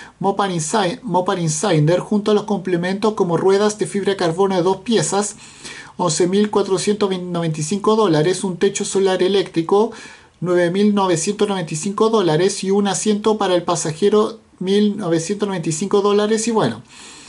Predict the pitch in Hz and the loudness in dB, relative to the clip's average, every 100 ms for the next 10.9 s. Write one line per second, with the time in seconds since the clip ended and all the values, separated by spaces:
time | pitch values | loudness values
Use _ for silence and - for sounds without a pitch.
0 | - - - - - 185 190 196 214 214 | -18 -20 -20 -18 -4 0 0 2 0 2
1 | 240 233 226 220 180 233 208 - 233 208 | 2 2 2 0 0 0 -2 0 0 2
2 | 196 202 226 160 151 208 - - _ _ | 0 2 2 2 2 0 -6 -20 _ _
3 | - 180 170 170 160 180 170 - 156 208 | 0 2 4 4 2 0 0 -4 0 2
4 | 208 208 190 208 208 208 196 - 180 190 | 2 0 2 0 2 -2 -2 -2 -2 0
5 | 196 214 190 - 202 214 208 175 233 - | -2 -2 -2 0 0 2 2 0 -2 -10
6 | - - 185 175 180 190 196 214 214 214 | -18 -2 2 2 2 -4 2 4 4 2
7 | 220 208 208 180 170 156 202 214 214 175 | -2 -2 -4 -2 -4 -2 0 2 0 -4
8 | 196 196 190 208 208 202 - 208 147 180 | -2 0 2 0 0 -4 0 0 2 2
9 | 220 - _ 170 170 170 175 - - - | 0 -14 _ 0 2 2 0 -4 -8 -2
10 | 180 170 190 185 - 202 220 - | 0 2 0 -2 0 2 0 -2